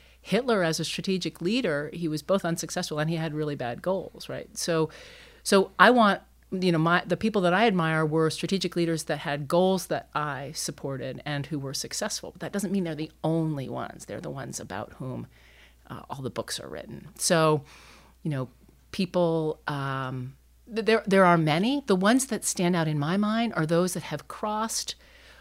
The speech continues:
what I think the, the, the War College is most concerned with, which is military leaders who rise to the challenge of, of meeting and defeating an adversary, but who have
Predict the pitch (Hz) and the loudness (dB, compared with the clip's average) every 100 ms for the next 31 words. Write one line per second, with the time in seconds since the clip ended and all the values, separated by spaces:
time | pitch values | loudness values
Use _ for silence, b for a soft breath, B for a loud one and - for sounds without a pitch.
0 | B 175 185 165 - 185 175 - 165 147 | B 2 4 4 2 -2 -2 -4 -4 -4
1 | 147 - _ _ _ _ - - 156 139 | -8 -14 _ _ _ _ -16 -4 -2 -2
2 | - - - - - 143 226 349 220 147 | -8 -18 -20 -12 -6 4 4 4 2 0
3 | 135 135 135 - 135 - 113 156 185 196 | -2 -8 -8 -8 -10 -10 -10 -10 -12 -12
4 | - - 156 - 151 143 139 - 165 208 | -14 -12 -8 -6 -6 -6 -6 0 2 2
5 | 202 156 139 143 156 - 143 147 160 165 | 0 -4 -6 -8 -6 -6 -2 0 -2 -2
6 | - 139 - 143 147 143 139 - b b | -8 -8 -8 -6 -6 -6 -6 -8 b b
7 | b b - 143 143 139 - - _ - | b b -4 -2 -4 -8 -18 -20 _ -8
8 | 147 127 127 147 170 170 160 151 143 135 | -6 -4 -4 2 4 4 2 -2 -4 -6
9 | 131 - 156 143 127 139 202 110 - 107 | -4 -4 -2 -2 -4 -2 -4 -4 -8 -10
10 | 87 117 B B B B - 208 214 | -10 -12 B B B B -2 2 2